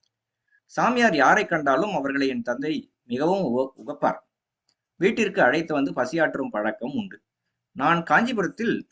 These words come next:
சோமசுந்தர வித்யாலயா என்னும் பள்ளியில் எட்டாவது படித்துக் கொண்டிருந்தேன். மாலை வேளையில் குடும்பத்தாரோடு மேலும் ஒருவர் சேர்ந்து பசியாறும் அளவுக்கு என் தாயார் சமையல் செய்து வைத்திருப்பார்கள். நாங்கள் வந்து பார்த்தால்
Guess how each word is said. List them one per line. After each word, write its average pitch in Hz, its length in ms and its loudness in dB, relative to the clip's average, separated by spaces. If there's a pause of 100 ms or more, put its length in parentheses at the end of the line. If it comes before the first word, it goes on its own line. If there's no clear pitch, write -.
(140)
சோமசுந்தர 180 600 -2
வித்யாலயா 143 500 2
என்னும் 127 220 -2
பள்ளியில் 139 360 0
எட்டாவது 151 360 0
படித்துக் 117 260 -6
கொண்டிருந்தேன். 98 500 -6 (280)
மாலை 165 320 2
வேளையில் 151 400 0
குடும்பத்தாரோடு 147 680 -2
மேலும் 156 340 0
ஒருவர் 120 260 -2
சேர்ந்து 131 580 -8 (520)
பசியாறும் 156 500 2
அளவுக்கு 127 380 0
என் 135 200 0
தாயார் 139 360 2
சமையல் 156 360 -2
செய்து 143 280 -6
வைத்திருப்பார்கள். 117 560 -8 (540)
நாங்கள் 175 340 4
வந்து 165 300 2
பார்த்தால் 127 680 2